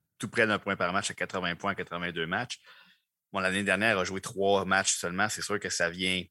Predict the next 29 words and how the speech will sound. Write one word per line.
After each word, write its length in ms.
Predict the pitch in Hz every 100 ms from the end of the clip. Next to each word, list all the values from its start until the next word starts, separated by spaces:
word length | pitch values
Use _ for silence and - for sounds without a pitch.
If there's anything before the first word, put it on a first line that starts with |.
| _ _ _ _ _ _ - -
ça, 180 | - -
ça, 180 | - 87
c'est 200 | - 87
pas 200 | - 101 -
optimal, 540 | 92 - - 98 101 92
là, 80 |
d'être, 260 | 87 90 -
euh, 160 | 85 73
inactif 440 | 95 98 - 110
comme 140 | - 87
ça 100 | 104
pendant 280 | 92 85 82
aussi 200 | - 95
longtemps. 420 | 82 78 101 131 - - - - _
Mais 140 | 95 -
avec 360 | 104 120 139 _ _ -
l'émergence 640 | 107 110 98 110 127 117
d'un 440 | 101 95 95 95 92
autre 260 | 120 127 _
trio 500 | - 95 98 113 113
avec, 340 | 87 90 -
euh, 260 | 90 87 85
Jason 320 | 82 98 -
Robertson, 540 | 98 87 85 85 - 90 90
Roope 200 | 95 95
Hintz 340 | 67 90 90
puis 140 | - 85
Joe 140 | 98
Pavelski, 580 | 95 87 82 - -